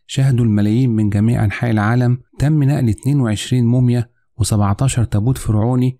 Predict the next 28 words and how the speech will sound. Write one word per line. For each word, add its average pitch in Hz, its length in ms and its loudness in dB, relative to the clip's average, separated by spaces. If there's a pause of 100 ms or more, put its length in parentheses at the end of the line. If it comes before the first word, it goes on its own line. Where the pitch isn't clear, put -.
في - 140 -2
موكب 131 420 0
مهيب 117 540 0
من 107 100 0
المتحف 107 500 0
المصري 110 420 0
بالتحرير، 117 680 0 (140)
مرورا 139 300 2
بكورنيش 117 540 0
النيل 123 320 2
ومصر 123 380 0
القديمة، 120 520 0 (100)
ووصولا 139 520 0
إلى 113 260 0
متحف 120 380 -2
الحضارة 110 420 -2
المصرية 113 480 0
بالفسطاط، 104 680 -2
واللي 110 220 2
بيعتبر 113 520 0
المستقر 123 580 0
الأخير 135 500 -2 (200)
للمومياوات 117 640 0
المصرية. 135 720 0 (140)
وكالعادة 123 760 -2 (180)
المصريين 113 680 0
أبهروا 120 320 2
العالم. 98 380 0